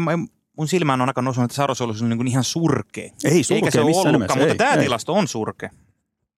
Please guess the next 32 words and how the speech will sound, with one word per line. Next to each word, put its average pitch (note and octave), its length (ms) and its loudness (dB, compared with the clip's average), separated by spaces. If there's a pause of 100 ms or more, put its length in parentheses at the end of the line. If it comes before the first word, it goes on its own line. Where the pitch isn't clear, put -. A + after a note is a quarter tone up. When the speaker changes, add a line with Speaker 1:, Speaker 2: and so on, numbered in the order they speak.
(140)
Speaker 1:
Tää C3+ 220 0
on. C#3+ 140 -2 (340)
Speaker 2:
Ja C#3+ 60 -2
toi, F3 320 2
koska C#3+ 240 0
toi D3+ 200 4
on C#3 60 6
se C#3 80 2
tilasto, C#3+ 380 0
mitä A2+ 340 0 (180)
musta - 200 -8
kannattaa B2+ 560 0
seurata G2+ 480 0
aina G2+ 420 0 (880)
ensimmäisenä. G2+ 760 0 (540)
Ja G2+ 140 2
sit A2+ 160 0
sen G#2+ 200 0
jälkeen G2+ 680 -2
olisi A#2 300 -2 (640)
kiva, B2+ 240 2
että A2+ 160 -4
olisi A2 140 -2
enemmänkin A#2 500 2
tuommoista G2 320 -2
syvää G#2 400 0
dataa F#2+ 400 -2
veskareista, G2 720 -4 (240)
jotka G2 300 -4
olisi F#2+ 220 -4 (640)
siinä A2+ 240 2
mielessä F#2+ 480 -2